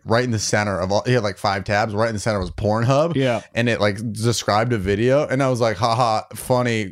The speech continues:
Speaker 1: pro-, you know, funny you put that in there." And he's like, "Oh, fuck." And then immediately deleted it.
Speaker 2: Oh, shit. What was
Speaker 1: He was
Speaker 2: the,
Speaker 1: so
Speaker 2: what
Speaker 1: mad.
Speaker 2: was it?
Speaker 1: It was something about Latinas or something.
Speaker 2: Oh, God.
Speaker 1: Thick Latinas. But, like, we're trying to put out a new song.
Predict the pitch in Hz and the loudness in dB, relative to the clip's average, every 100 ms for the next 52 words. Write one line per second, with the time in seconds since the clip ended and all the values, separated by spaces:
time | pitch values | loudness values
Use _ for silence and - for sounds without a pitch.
0 | - 127 113 - 131 123 107 131 117 123 | -4 0 0 0 0 0 0 0 0 -2
1 | 113 120 135 123 156 - 151 160 143 - | 0 2 2 0 -2 -2 2 2 2 0
2 | 135 - 151 - 156 165 143 147 151 139 | 0 2 0 2 0 2 2 2 2 2
3 | 143 131 127 143 170 185 170 143 143 131 | 2 2 2 2 2 0 -2 -2 -2 -2
4 | 151 139 160 165 151 135 175 143 156 - | -2 -2 0 0 0 0 2 2 2 0
5 | - 113 143 143 123 - 123 - 113 101 | 0 -4 -8 -12 -10 -6 -4 -2 0 0
6 | 76 82 95 82 78 80 87 87 78 87 | -2 -4 -4 -4 -4 -6 -6 -6 -6 -8
7 | - - - _ - - - - - - | -10 -12 -20 _ -14 -10 -10 -10 -12 -14
8 | - - - 85 - 71 92 82 82 - | -14 -12 -4 -4 -2 -4 -2 -2 -2 -4
9 | - - 202 180 170 170 196 139 147 127 | -6 0 2 4 2 2 2 0 2 2
10 | 117 117 123 - 151 123 101 87 | 2 2 0 2 2 0 -2 -6